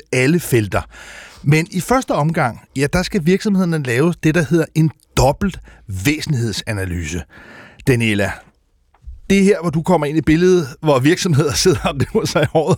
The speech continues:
og forstår ikke, hvad det er, det handler om. Så lad mig spørge, starte med at spørge dig, hvordan man vurderer den første side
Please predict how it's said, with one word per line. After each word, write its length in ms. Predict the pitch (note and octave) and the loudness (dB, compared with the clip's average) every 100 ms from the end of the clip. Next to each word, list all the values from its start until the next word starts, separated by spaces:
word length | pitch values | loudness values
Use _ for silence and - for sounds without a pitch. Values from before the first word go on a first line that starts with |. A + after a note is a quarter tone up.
| - | -2
og 120 | C3+ | -4
forstår 280 | C3+ - C#3 | -2 0 0
ikke, 80 | D3 | 0
hvad 100 | C#3 | 0
det 80 | |
er, 60 | C3 | 2
det 100 | C3+ | 0
handler 180 | C3 C#3 | 0 0
om. 160 | A#2+ - | -2 -6
Så 300 | - - C3 | -20 -6 -2
lad 100 | C3+ | -2
mig 100 | C#3+ | -2
spørge, 220 | F3 F3 | 0 -2
starte 500 | - _ - C#3+ D#3 | -4 _ -4 -2 0
med 60 | |
at 40 | D#3 | -2
spørge 220 | - C3 | 0 0
dig, 100 | D3 - - - - | -2 -6 -20 -20 -10
hvordan 300 | - C#3 D3+ | -2 0 2
man 200 | F3 F3 | 2 0
vurderer 420 | D3+ C#3 E3 F3 C3+ - - | -2 -2 -2 -2 -4 -10 -4
den 160 | C#3 A#2 | -2 -2
første 380 | - F#3 - | -2 -2 -2
side 500 | - - F3+ F#3 A3+ | -6 0 2 2 2